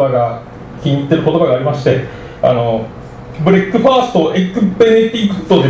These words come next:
紅生姜と紅添えガニのフレークを添えて、オンザテーブルをすることです。ワオっていう言葉が好きです。あの、そうです。あの、本当にミュージシャンのライブに、あの、ね、前説がいるのかっていうのは、もうね、疑問が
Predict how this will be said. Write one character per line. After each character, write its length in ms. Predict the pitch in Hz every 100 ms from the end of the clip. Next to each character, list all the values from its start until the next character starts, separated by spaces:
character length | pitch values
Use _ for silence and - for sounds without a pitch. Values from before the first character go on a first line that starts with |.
| 117
紅 240 | 180 196
生 20 |
姜 240 | 190 240 220
と 300 | 139 135 131
紅 340 | 156 180 180
添 180 | 202 196
え 20 |
ガ 100 | 185
ニ 100 | 180
の 60 | 156
フ 180 | 170
レ 100 | 170
ー 100 | 165
ク 80 | 165
を 80 | 143
添 220 | 147 135
え 40 | 131
て、 180 | 123
オ 60 | 160
ン 80 | 190
ザ 60 | 202
テ 220 | 214 196
ー 40 |
ブ 60 | 156
ル 80 | 135
を 100 | 131
す 80 |
る 60 | 135
こ 80 | 131
と 80 | 113
で 80 |
す。 140 | 110 110
ワ 80 | - - 170
オ 100 | 156
っ 20 |
て 60 | 143
い 40 |
う 100 | 135
言 140 | 127 120
葉 80 | - 131 123
が 100 | 113
好 80 | -
き 80 | -
で 140 | 127
す。 160 | 120 -
あ 760 | - - - 508 349 - - 113
の、 240 | 113 113
そ 140 | 120 139
う 20 | 139
で 60 |
す。 180 | - - - 104 - - -
あ 120 | 147
の、 80 | 143
本 120 | 196
当 60 | 202
に 60 |
ミ 80 | 208
ュ 20 |
ー 20 |
ジ 60 | 226
シ 80 | 247
ャ 60 |
ン 40 | 220
の 60 |
ラ 140 | 185 170
イ 20 |
ブ 100 | 165
に、 80 | 147
あ 100 | 135
の、 540 | 127 123 123 120 120
ね、 260 | 120 160 - -
前 220 | 151 185 202
説 160 | 254
が 60 | 220
い 80 | 202
る 80 |
の 160 | 294 370
か 140 | 156
っ 20 | -
て 60 |
い 60 | 123
う 40 |
の 60 | 107
は、 100 | 90
も 60 | 90
う 40 | 87 85 92
ね、 80 | 165 - - - - - - - - - - - - -
疑 80 | 135
問 160 | 202 226
が 160 | 202